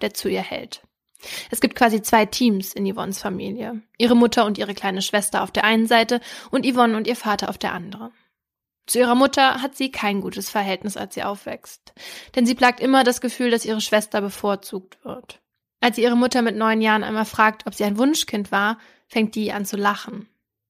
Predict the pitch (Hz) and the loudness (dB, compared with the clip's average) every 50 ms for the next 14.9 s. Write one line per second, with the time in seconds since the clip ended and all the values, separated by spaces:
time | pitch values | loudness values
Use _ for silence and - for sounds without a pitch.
0 | _ _ _ - 208 269 233 262 262 277 269 214 - 247 240 247 233 240 233 240 | _ _ _ -4 2 2 4 4 6 4 4 4 2 4 4 4 4 4 2 0
1 | 233 - 294 - - - 214 208 202 - - 202 - - 208 196 190 208 208 208 | 0 0 -2 -2 0 2 4 4 4 4 2 -2 -2 -4 -6 -6 -2 0 2 2
2 | 202 196 185 196 196 - - - - 190 - - _ - - 202 214 233 240 247 | 2 2 -2 -4 -8 -10 -12 -12 -10 -10 -12 -12 _ -12 -8 -8 -4 -2 -2 -2
3 | 240 - - - - - - 240 214 220 208 208 196 - 220 202 208 202 208 190 | -4 -6 -12 -14 -14 -4 0 2 4 4 4 2 0 0 0 0 2 2 2 2
4 | 190 190 202 202 - 226 214 226 220 214 214 214 226 233 247 240 220 220 247 240 | 2 2 0 0 0 -2 4 4 6 6 6 4 4 2 0 -2 0 0 0 2
5 | 220 214 202 - 220 208 - - - 190 190 190 202 196 - - 208 - 190 170 | 2 0 0 0 -2 -2 -2 -2 0 0 2 2 0 0 -2 -4 -4 -2 -4 -6
6 | 170 - 196 - - 214 220 - _ - 196 - - 208 190 220 - - 214 - | -6 -8 -10 -10 -10 -12 -12 -12 _ -14 -14 -10 -8 -8 -8 -6 -6 -8 -8 -8
7 | - - 220 - - - - - - - - 240 254 247 _ _ _ _ _ _ | -8 -10 -8 -6 -6 -8 -8 -12 -16 -16 -14 -14 -14 -16 _ _ _ _ _ _
8 | _ _ _ _ 269 262 254 262 - - 247 240 247 - 240 233 226 - - - | _ _ _ _ 0 0 0 -2 2 4 4 4 4 2 2 2 0 -2 -2 -2
9 | 226 214 202 202 202 - - 240 - 220 214 208 - 208 214 - - - 208 202 | 0 0 0 -2 -4 -4 -4 -4 -2 0 0 0 0 0 -2 -2 -2 -2 -2 -4
10 | - 220 208 202 208 202 190 - 196 196 190 190 190 190 185 185 190 190 190 196 | -4 -4 -4 -2 -4 -4 -4 -6 -6 -6 -6 -6 -4 -4 -4 -4 -4 -4 -6 -6
11 | 190 - - - _ _ _ - - - - - - _ _ - 233 240 254 247 | -8 -12 -16 -20 _ _ _ -20 -20 -20 -20 -20 -20 _ _ 2 4 6 6 4
12 | - - 277 311 302 - 320 302 - - 294 285 269 254 269 269 262 262 254 247 | 6 4 4 4 4 0 -2 -4 -2 -2 -2 0 0 0 -2 0 0 0 0 2
13 | - 269 262 - - 247 240 247 240 240 240 - - 220 - 233 - - - 233 | 2 0 0 0 -2 0 0 4 4 2 2 2 -2 -4 -4 -4 0 4 4 4
14 | 233 226 - - 185 190 - - 196 185 190 196 202 208 220 220 202 | 4 4 0 -4 -8 -8 -8 -8 -4 -2 -2 0 0 0 0 -2 -4